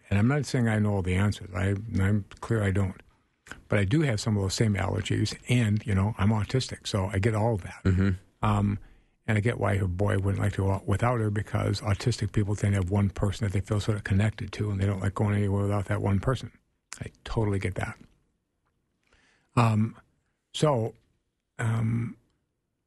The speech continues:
Speaker 1: so it's important to think, "Okay, I'm open to whatever healing might look like, and I'm gonna pursue anything I can do about that." For example, my wife loves this guy in Richfield, Doctor Wilson. He's a chiropractor who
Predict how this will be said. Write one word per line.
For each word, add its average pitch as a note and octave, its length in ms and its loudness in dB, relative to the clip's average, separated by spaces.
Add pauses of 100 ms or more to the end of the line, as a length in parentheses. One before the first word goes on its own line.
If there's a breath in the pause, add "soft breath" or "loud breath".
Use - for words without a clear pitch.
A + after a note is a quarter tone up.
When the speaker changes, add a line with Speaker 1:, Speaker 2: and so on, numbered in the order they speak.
(760)
Speaker 1:
so - 100 2
it's A#2 100 0
important B2+ 320 0
to A2+ 40 2
think, A2+ 120 -2
"Okay, G#2+ 340 -4
I'm A2 240 2
open A2 420 0
to G2+ 520 0 (240 loud breath)
whatever A2+ 280 2
healing A2 360 0
might G#2+ 240 0
look A2+ 320 -4
like, F#2+ 240 -6
and G#2+ 80 0
I'm G#2+ 60 2
gonna G#2+ 140 2
pursue G#2+ 420 -2
anything G#2 420 0
I F#2+ 120 0
can F#2 240 0
do G#2 180 0
about F#2+ 300 -6
that." F#2 240 -4 (400 soft breath)
For A2 100 2
example, G#2 500 0
my A2 180 2
wife A2+ 440 0
loves G#2 240 0
this G2+ 180 0
guy G2+ 200 -2
in G2 140 2
Richfield, G2 460 -2
Doctor G#2 340 -2
Wilson. F#2 540 -2
He's G2+ 160 2
a G2 60 0
chiropractor G2+ 720 -2
who G2 200 0